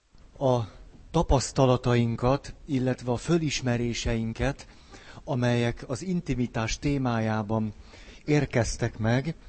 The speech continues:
igyekszünk valamiképpen vonatkoztatni az Isten kapcsolatra,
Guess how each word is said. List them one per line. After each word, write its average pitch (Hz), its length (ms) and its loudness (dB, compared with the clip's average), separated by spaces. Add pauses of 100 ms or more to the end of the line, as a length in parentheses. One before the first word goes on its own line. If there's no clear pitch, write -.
(440)
igyekszünk 139 800 0
valamiképpen 131 1000 2 (340)
vonatkoztatni 131 920 0
az 110 120 -2
Isten 127 420 -2
kapcsolatra, 120 840 -2